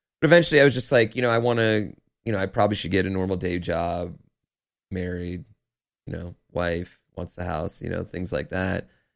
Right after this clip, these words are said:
And so I thought to myself, I was like, "Well, if this is the last six months or last year, however long I'm gonna stream, I wanna get really, really, really, really, really good at, at least one game, one game." And so I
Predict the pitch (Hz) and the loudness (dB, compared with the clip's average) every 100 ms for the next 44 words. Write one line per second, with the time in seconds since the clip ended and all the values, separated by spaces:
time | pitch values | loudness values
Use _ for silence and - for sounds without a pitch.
0 | _ 92 98 - 113 104 98 92 85 - | _ -2 -2 2 4 6 6 4 2 2
1 | 107 - 104 98 95 90 95 98 87 85 | 2 4 2 2 -2 -2 -2 0 0 -2
2 | 78 95 101 98 - 104 131 127 120 117 | -6 0 0 0 -2 0 0 2 2 4
3 | 113 107 - _ _ _ _ 101 113 113 | 4 2 -4 _ _ _ _ 0 2 2
4 | - 117 - 107 104 98 95 98 92 92 | 0 -4 -2 -2 0 0 2 0 -2 0
5 | 95 95 95 92 90 90 92 87 - - | 2 2 2 0 -2 -2 -4 -6 -6 -4
6 | 95 87 87 120 117 107 95 90 95 92 | -2 -2 0 0 0 0 -2 -2 -2 0
7 | 92 90 87 85 92 98 101 98 95 92 | -2 -2 -4 -4 -4 2 4 4 2 0
8 | 85 90 95 87 87 87 92 90 - _ | 0 0 0 0 0 -4 -6 -8 -12 _
9 | _ - 90 78 87 - - 87 87 85 | _ -4 -2 -2 -4 -6 -8 -6 -4 -6
10 | - - - _ _ _ _ - 90 87 | -10 -12 -20 _ _ _ _ -8 -4 -4
11 | 87 82 - - _ - 90 90 - 90 | -4 -8 -10 -16 _ -10 -6 -6 -2 2
12 | 90 90 87 - _ _ _ _ _ _ | 2 2 0 -4 _ _ _ _ _ _
13 | _ _ 95 104 107 104 104 104 101 85 | _ _ 4 6 6 6 4 4 2 0